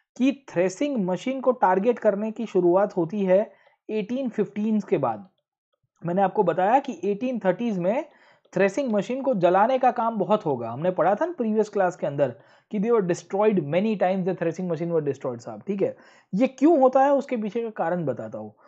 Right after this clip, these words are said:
होता ये है कि एटीन फिफ्टीन के आसपास नेपोलियन का पराजय हो गया। In the year eighteen hundred and fifteen, Napoleon lost, uh, the battle of Waterloo, Waterloo और उसके बाद, uh,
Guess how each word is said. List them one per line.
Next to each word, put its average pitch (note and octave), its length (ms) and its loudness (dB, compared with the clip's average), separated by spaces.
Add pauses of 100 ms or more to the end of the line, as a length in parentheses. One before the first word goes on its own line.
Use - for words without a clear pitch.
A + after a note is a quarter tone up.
(240)
होता B3 220 6
ये B3+ 220 2
है B3+ 220 2
कि C4+ 300 -8
एटीन A#3+ 380 -2
फिफ्टीन B3+ 460 -6
के B3 100 -2
आसपास G#3 600 -2
नेपोलियन F#3+ 640 0
का A3+ 120 2
पराजय D3+ 440 0
हो C3 180 -4
गया। A2+ 200 -12
In F3 200 -6
the F3 60 2
year F#3+ 180 0
eighteen F3+ 380 -4
hundred G3 260 -4
and D#3+ 120 -10
fifteen, F3+ 360 -4 (480)
Napoleon G#3+ 640 2 (100)
lost, F#3 380 2 (160)
uh, D#3+ 80 0
the F3+ 180 2
battle E3+ 300 6
of D#3 80 2
Waterloo, F#3 380 6 (380)
Waterloo G3 480 4
और F3+ 160 4
उसके F3 200 -2
बाद, F3 360 6
uh, E3 880 2